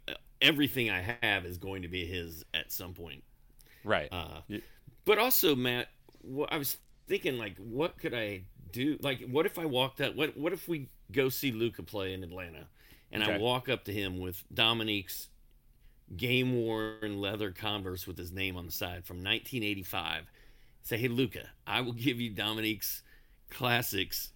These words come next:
Speaker 1: antiques, probably worth a ton of money for a pair of your shoes." What, what do you think would happen?
Speaker 2: First of all, don't do that near Dominique Wilkins, who will be courtside
Speaker 1: <laughs>
Speaker 2: calling the game, uh, 'cause that will not go over well.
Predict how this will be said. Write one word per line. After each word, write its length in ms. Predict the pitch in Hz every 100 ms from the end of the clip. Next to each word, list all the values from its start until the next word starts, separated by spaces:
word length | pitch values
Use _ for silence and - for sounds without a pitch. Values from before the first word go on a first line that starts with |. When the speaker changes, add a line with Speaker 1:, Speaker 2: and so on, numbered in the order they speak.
| - -
Speaker 1:
antiques, 920 | 117 120 123 - 147 107 - - - - - -
probably 300 | - 143 143
worth 260 | 120 127 113
a 60 |
ton 320 | 92 - 143 143
of 60 |
money 400 | 143 123 95 90 90 - - - - - -
for 140 | - 101
a 40 |
pair 180 | 87 107
of 60 | 90
your 160 | 90
shoes." 380 | 90 92 85 - -
What, 180 | 107 135
what 120 | 135
do 60 | 131
you 60 | 120
think 120 | 117
would 100 | 92
happen? 280 | 95 - - - - - - - - - - -
Speaker 2:
First 300 | - 143 151
of 60 | 101
all, 140 | 95 92
don't 220 | 107 120
do 100 | -
that 200 | 110 90
near 220 | 92 104 101
Dominique 480 | 101 98 101 90
Wilkins, 500 | 110 113 120 92 90 -
who 60 |
will 80 | 95
be 160 | 90 90
courtside 840 | - - 117 - 95 87 85 -
Speaker 1:
<laughs> 0 |
Speaker 2:
calling 400 | - 113 107 92
the 80 | 87
game, 500 | 87 101 95 80 85 - - -
uh, 380 | - 90 80 82 -
'cause 260 | 101 87 -
that 300 | 98 101 -
will 160 | 90 92
not 200 | 90 85
go 160 | 92 82
over 200 | 82 85
well. 360 | 85 82 95